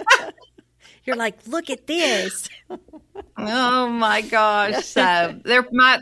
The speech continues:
Speaker 1: that, they're pretty tame in my books, believe me. <laughs> So, okay. Well, anything else you've been, you've got going on or have been reading?
Speaker 2: I have started, I,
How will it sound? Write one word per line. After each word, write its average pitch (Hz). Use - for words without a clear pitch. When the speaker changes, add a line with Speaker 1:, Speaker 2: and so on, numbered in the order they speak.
Speaker 1:
that, 233
they're 220
pretty 220
tame 196
in 175
my 170
books, 180
believe 170
me. 208
<laughs> 240
So, 214
okay. 202
Well, 262
anything 285
else 339
you've 277
been, 208
you've 202
got 196
going 180
on 156
or 175
have 185
been 185
reading? 180
Speaker 2:
I 226
have 262
started, 254
I, 214